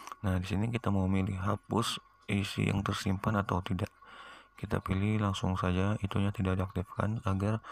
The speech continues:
file-filenya tidak hilang. Nah, di sini kita masukkan sandi. Sudah masukkan sandi,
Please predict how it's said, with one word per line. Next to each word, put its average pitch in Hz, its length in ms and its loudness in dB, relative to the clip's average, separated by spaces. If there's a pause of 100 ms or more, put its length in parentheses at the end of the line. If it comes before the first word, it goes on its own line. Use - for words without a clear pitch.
(480)
file-filenya 92 640 2
tidak 92 480 2 (960)
hilang. 87 400 0
Nah, 85 240 2
di 85 80 -4
sini 107 160 -2
kita 101 160 -4
masukkan 87 240 0
sandi. 85 400 0 (800)
Sudah 87 240 2
masukkan 87 320 2
sandi, 90 640 0